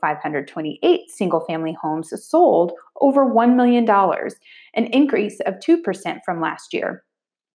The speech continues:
But if you're a seller in this high-end market, don't get too excited about these stats.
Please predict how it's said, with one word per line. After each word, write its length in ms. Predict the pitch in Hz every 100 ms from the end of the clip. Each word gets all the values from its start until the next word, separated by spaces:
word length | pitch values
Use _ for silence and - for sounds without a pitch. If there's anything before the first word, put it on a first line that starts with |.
| -
But 140 | 240 233
if 100 | 247
you're 160 | 254
a 120 | 311 -
seller 320 | 180 196 240
in 140 | 220
this 160 | 190 185
high-end 400 | - 180 185 180
market, 460 | 165 165 240 262 262 - _ -
don't 200 | 226 240
get 160 | 285 -
too 160 | 254
excited 580 | 262 254 208 208 202 170
about 360 | 180 175 170 -
these 220 | 170 -
stats. 460 | 175 - - -